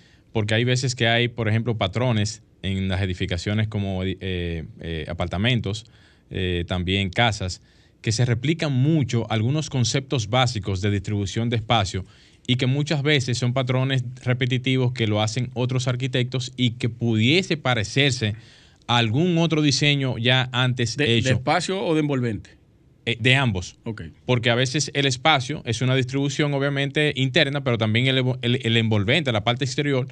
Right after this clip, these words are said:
Speaker 1: se puede parecer un poco. ¿Qué tiene que, qué tiene que tener de diferenciación una cosa y la otra para que no se me-, o sea, para que no se llegue a pensar que es un asunto de copia intelectual de otra persona?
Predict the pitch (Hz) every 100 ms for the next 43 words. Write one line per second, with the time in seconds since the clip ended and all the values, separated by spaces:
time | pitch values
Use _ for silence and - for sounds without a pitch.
0 | - - - - - 110 123 131 127 113
1 | 120 113 104 123 104 - 190 190 196 185
2 | 170 143 139 156 156 202 185 160 151 156
3 | 151 131 127 123 107 98 - 123 117 95
4 | 85 - - - - 123 143 127 135 127
5 | 135 117 117 120 110 101 - 123 127 127
6 | 131 156 160 151 123 127 127 113 135 104
7 | 110 107 113 135 - 143 127 131 131 127
8 | 131 127 139 113 117 110 127 110 123 123
9 | 127 127 - - _ 120 113 147 147 156
10 | 135 117 110 117 107 135 139 147 147 -
11 | _ _ 95 120 120 113 98 92 80 95